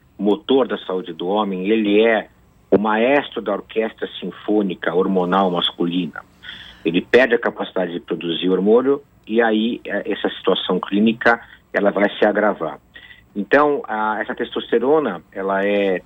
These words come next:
tem que ser suficiente pra você manter o equilíbrio hormonal do homem. Também existe um pouco de hormônio produzido pelas glândulas suprarrenais, que ficam localizadas no polo superior de cada um dos rins. Mas a questão toda é que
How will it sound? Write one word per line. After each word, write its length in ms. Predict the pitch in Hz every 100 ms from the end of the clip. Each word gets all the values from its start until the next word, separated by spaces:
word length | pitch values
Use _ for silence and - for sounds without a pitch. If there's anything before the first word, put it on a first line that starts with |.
| -
tem 120 | 117
que 120 | -
ser 100 | -
suficiente 540 | - - - - 127 -
pra 100 | 127
você 280 | 127 113 127
manter 380 | 139 135 - 139
o 40 |
equilíbrio 520 | - 135 123 143 127
hormonal 640 | 131 139 123 113 123 98 -
do 120 | 98
homem. 340 | 95 90 76 - _ _ _
Também 320 | 113 107 131
existe 340 | 113 113 - 107
um 40 |
pouco 260 | 101 98 95
de 80 |
hormônio 380 | 101 98 95 92
produzido 340 | - 95 95 101
pelas 260 | 92 92
glândulas 380 | 85 104 95 90
suprarrenais, 680 | - - 95 104 107 131 143
que 100 | -
ficam 340 | 107 - 92 - _ -
localizadas 540 | - 104 98 98 92
no 80 | 98
polo 320 | - 104 107
superior 360 | - 104 92 92
de 140 | -
cada 300 | - 101 98
um 120 | 95
dos 240 | 104 95 -
rins. 280 | 101 139 156 - - - _ _
Mas 280 | 120 165 - - -
a 240 | - 110 107
questão 420 | - 139 - 151
toda 520 | 151 151 170 120 85 -
é 140 | 107
que 440 | 110 - 131 110